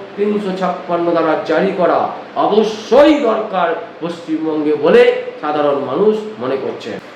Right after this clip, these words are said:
দর্শক, আমরা এই সংবাদ আপনাদের সামনে তুলে ধরলাম। যদি আপনাদের কোনো বক্তব্য থাকে, কোনো কমেন্ট থাকে, অবশ্যই আপনারা কমেন্ট বক্সে কমেন্ট করবেন। আর দেখতে থাকুন পরবর্তী সংবাদ, সংবাদ আবির্ভাবে। আমার নাম বিশ্বজিৎ পাল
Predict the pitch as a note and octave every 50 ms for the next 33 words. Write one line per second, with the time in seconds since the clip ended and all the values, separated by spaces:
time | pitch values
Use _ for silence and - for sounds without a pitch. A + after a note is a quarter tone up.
0 | - - - A2+ C3 C3 - G3 G#3 A3 G#3+ - - - - - - - - -
1 | D3 F3+ F#3+ F#3+ F#3 F3+ F3 E3+ F3 G3 A#3+ B3 B3 A3+ F#3 - - F#3 F#3 F#3
2 | F#3 F3+ - F3 E3+ F3 F3 E3+ E3+ E3 E3+ E3 D#3+ E3 D#3+ E3 F#3+ G3+ G#3 G3+
3 | F3 F3 F3 E3+ D#3+ D#3 - D#3+ D#3 D#3+ D#3+ D3+ - D#3 F3+ G3+ G#3+ G#3+ G3+ F#3+
4 | - G3 - F#3+ F#3 F3 F3 F3 E3+ D#3+ D#3+ D#3 - E3 F3 F#3 F#3+ F#3 F3 E3
5 | D#3+ E3 E3 D3+ D#3 D3+ C#3+ D3+ D3+ D#3 D#3+ D#3+ - D#3 D3 D3+ D#3 D3+ D3 C#3+
6 | C#3 D3 D3 D3 D3 D3 C#3+ C#3+ C#3+ C#3+ E3+ F#3+ F#3 F#3+ G3+ G3 G3 G#3+ A3 G#3+
7 | G#3+ - - - - - - - D3 D3+ D3+ D3+ D3+ E3 G3 F#3 F#3+ G3+ F#3+ -
8 | F#3 F#3 F#3 G#3 G#3+ G#3+ F#3+ - F3+ E3 D#3+ D#3+ D#3 D#3+ D#3+ - D3+ C#3 C#3 D3
9 | D3+ D3+ D#3 F3 F#3 F#3 F#3 F#3 - - D3 C#3+ C#3+ D3 D3 C#3+ C#3 C3+ D#3 G3
10 | G#3+ G#3+ G3+ F#3+ G#3 G#3 G#3+ A#3 A#3 - - - - - - - E3 F3+ A3+ A#3+
11 | B3 A#3+ A3 G3+ F#3 F#3 F3+ E3+ D#3+ D#3+ E3 - - E3 D#3+ D#3+ D3+ C#3+ - -
12 | - E3+ F#3 F#3+ F#3+ F#3+